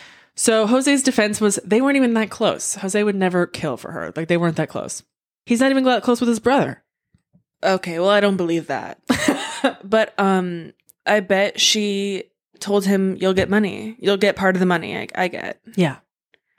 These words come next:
Speaker 2: Whenever people do that, like, "I'm about to come into a lot of money.
Speaker 1: Yeah.
Speaker 2: I'll cut you in."
Speaker 1: All you have to do is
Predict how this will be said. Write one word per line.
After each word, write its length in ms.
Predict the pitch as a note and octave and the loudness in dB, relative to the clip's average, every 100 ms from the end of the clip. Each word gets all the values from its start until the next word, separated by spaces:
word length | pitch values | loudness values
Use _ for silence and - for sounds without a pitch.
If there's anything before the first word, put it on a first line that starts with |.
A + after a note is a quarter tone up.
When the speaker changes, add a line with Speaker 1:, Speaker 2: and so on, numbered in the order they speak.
| _ | _
Speaker 2:
Whenever 440 | A3+ C4+ C4+ C4+ D#4 | 0 2 4 2 2
people 260 | D4+ D4+ | 2 2
do 200 | A#3 D#3+ | -2 -4
that, 280 | D#3+ E3+ F3+ | -4 -6 -4
like, 260 | D3+ E3 - | -4 -6 -2
"I'm 80 | G#3 | 0
about 180 | A#3+ B3+ | 2 2
to 60 | A3 | 2
come 180 | G#3+ | 2
into 200 | G3 F#3+ | 2 2
a 40 | E3 | 0
lot 280 | D#3+ C#3 D#3+ | 2 2 2
of 60 | |
money. 580 | E3 E3 F3 F#3+ G#3 A3 _ | 0 -2 -2 -2 -2 -6 _
Speaker 1:
Yeah. 180 | E3 - - _ _ - | -4 -4 -8 _ _ -6
Speaker 2:
I'll 80 | - | -4
cut 200 | G3+ F3+ | -2 0
you 140 | F#3 | 0
in." 280 | E3+ F3 A3+ | 0 0 0
Speaker 1:
All 100 | A#3+ C#4+ | 2 2
you 60 | |
have 100 | D4+ | 2
to 40 | C#4+ | 2
do 120 | |
is 120 | D4+ | 2